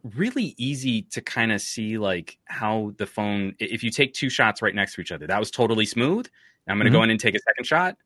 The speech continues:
Speaker 1: and it starts, like, stuttering through the, the, uh, uh, because it's processing one f-,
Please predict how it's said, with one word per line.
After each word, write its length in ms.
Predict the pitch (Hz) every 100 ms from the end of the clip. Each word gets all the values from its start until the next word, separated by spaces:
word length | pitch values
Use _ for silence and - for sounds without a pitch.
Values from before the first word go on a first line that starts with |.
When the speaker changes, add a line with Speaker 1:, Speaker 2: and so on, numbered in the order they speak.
| _ _ _ _ _ _
Speaker 1:
and 100 | 113
it 100 | 110
starts, 300 | - 127 117
like, 160 | 120 98
stuttering 720 | - - 123 120 113 104 101
through 720 | - 101 95 92 92 90 87 _ _ _ _ _ _ _ _ _ _ _ _ _
the, 380 | 104 101 95 80 98
the, 360 | 95 101 95
uh, 320 | 90 87 82 76 -
uh, 200 | 90 85 104
because 220 | 110 120
it's 140 | 110
processing 640 | - - 156 156 139 123 107
one 180 | 113 120
f-, 220 | -